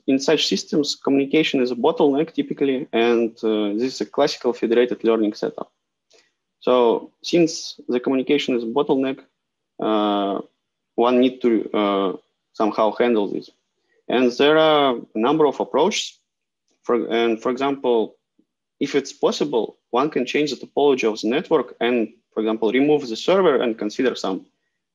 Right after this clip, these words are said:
uh, de-, decentralized, uh, optimization methods on some, uh, graph.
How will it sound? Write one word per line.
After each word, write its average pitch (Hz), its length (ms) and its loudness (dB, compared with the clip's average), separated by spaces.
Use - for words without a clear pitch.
uh, 101 360 -2
de-, 117 380 -8
decentralized, 120 800 0
uh, 107 220 2
optimization 113 680 -2
methods 127 460 -4
on 107 160 -2
some, 104 320 -4
uh, 95 220 -4
graph. 104 440 -2